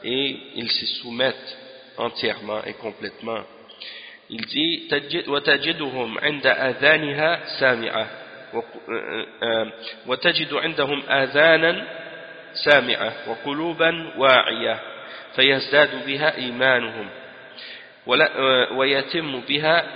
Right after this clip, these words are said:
إيقان-، إيقان-، آم، إيقانهم وتحدث لهم نشاطا ويفرحون بها سرورا واغتباطا.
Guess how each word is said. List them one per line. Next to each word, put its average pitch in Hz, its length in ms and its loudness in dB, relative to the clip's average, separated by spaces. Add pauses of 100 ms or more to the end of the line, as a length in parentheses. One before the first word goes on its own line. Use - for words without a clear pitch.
(160)
إيقان-، 131 600 2 (100)
إيقان-، 131 680 4
آم، 113 360 -4 (500)
إيقانهم 120 800 2 (680)
وتحدث 151 640 2
لهم 143 440 0
نشاطا 123 540 4 (420)
ويفرحون 135 760 0
بها 143 400 2
سرورا 131 760 -2 (560)
واغتباطا. 120 960 0